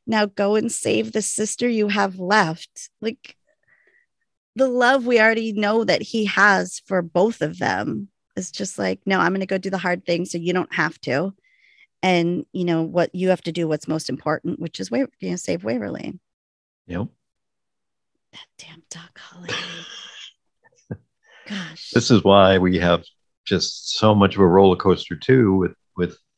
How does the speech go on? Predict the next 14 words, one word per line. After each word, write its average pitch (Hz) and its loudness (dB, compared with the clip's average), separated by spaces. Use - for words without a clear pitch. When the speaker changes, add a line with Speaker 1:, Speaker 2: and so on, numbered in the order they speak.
Speaker 2:
with 104 2
him 143 6
and 78 2
everything 113 4
he's 127 6
gonna 104 4
go 85 4
through 80 2
over 73 -8
the 80 -16
next - -20
three 71 -12
seasons. - -12
Speaker 1:
Mm-hmm. 190 -6